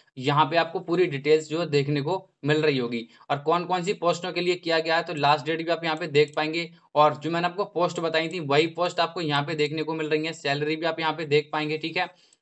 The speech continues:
इसमें कैसे फॉर्म को भरना है, इसमें सिलेक्शन क्राइटेरिया कैसे रहेगी, ठीक है।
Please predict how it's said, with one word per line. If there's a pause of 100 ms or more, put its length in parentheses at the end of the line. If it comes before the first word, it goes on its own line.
इसमें (240)
कैसे
फॉर्म
को
भरना
है,
इसमें
सिलेक्शन
क्राइटेरिया
कैसे
रहेगी,
ठीक
है।